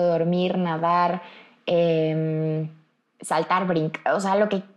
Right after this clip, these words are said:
quieras, es súper cómoda, no se siente, o sea, no es algo que sientas que traes ahí todo el tiempo, no.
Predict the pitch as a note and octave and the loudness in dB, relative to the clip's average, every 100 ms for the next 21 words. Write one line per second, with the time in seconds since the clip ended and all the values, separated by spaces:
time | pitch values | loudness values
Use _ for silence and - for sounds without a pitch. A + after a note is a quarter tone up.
0 | _ - A#3+ B3 B3 F#4+ C#5+ - - F#3+ | _ -2 2 4 4 2 0 -6 -4 -2
1 | F#3 - - - A#3+ C4 B3 G3 F3 F3+ | -2 -4 -4 0 2 2 2 2 2 2
2 | F#3+ G3 A#3 A#3+ C#4 C4+ - G3+ F#3+ F3+ | 4 4 4 4 0 -2 0 2 2 2
3 | F#3+ G#3+ F#3 F3+ F#3+ F#3+ F#3+ G3+ G3+ E3 | 2 2 2 0 0 0 0 0 -2 -4
4 | - F3 F3+ F#3+ F#3+ F3 E3+ F3 F3 F3+ | -2 0 0 -2 -2 -6 0 0 2 2
5 | F3 F3 - F3 F3 E3+ E3 F3+ G3+ - | 2 0 0 2 2 0 0 0 -2 0
6 | E3+ D#3+ F3+ | -2 0 -2